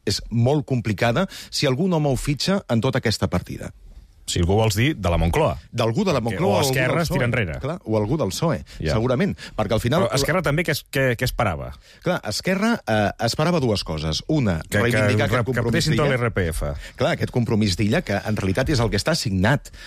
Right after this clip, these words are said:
Speaker 1: a l'acord d'investidura, que hi hagi aquesta recaptació. Illa ho va fer divendres davant del Consell Tècnic, que són tots els números dos de cada conselleria de la Generalitat.
Speaker 2: I,
Speaker 1: Eh,
Speaker 2: i ja
Speaker 1: però
Speaker 2: va dir que
Speaker 1: això no.
Speaker 2: treballarien per recaptar tot l'I R P F.
Speaker 1: Que el seu compromís amb això és un compromís
Speaker 2: Estamos trabajando
Speaker 1: total.
Speaker 2: en ello,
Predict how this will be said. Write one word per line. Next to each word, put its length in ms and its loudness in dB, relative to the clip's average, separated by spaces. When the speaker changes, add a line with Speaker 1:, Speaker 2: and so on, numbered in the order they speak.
Speaker 1:
a 140 -4
l'acord 300 2
d'investidura, 580 0
que 80 -2
hi 100 0
hagi 200 0
aquesta 280 0
recaptació. 600 0
Illa 260 2
ho 60 2
va 140 -2
fer 420 0
divendres 640 2
davant 220 2
del 160 2
Consell 340 0
Tècnic, 360 0
que 80 0
són 200 0
tots 200 0
els 120 0
números 320 2
dos 240 2
de 100 -2
cada 220 0
conselleria 540 2
de 60 2
la 100 0
Generalitat. 580 0
Speaker 2:
I, 60 -6
Speaker 1:
Eh, 340 0
Speaker 2:
i 80 0
ja 140 2
Speaker 1:
però 20 2
Speaker 2:
va 80 2
dir 120 0
que 80 -2
Speaker 1:
això 40 -2
no. 60 0
Speaker 2:
treballarien 600 2
per 220 0
recaptar 540 0
tot 100 0
l'I 80 2
R 140 0
P 180 -4
F. 140 -8
Speaker 1:
Que 80 0
el 80 0
seu 180 0
compromís 560 2
amb 160 4
això 320 2
és 160 0
un 100 2
compromís 380 0
Speaker 2:
Estamos 300 2
trabajando 420 2
Speaker 1:
total. 80 0
Speaker 2:
en 80 -2
ello, 60 -4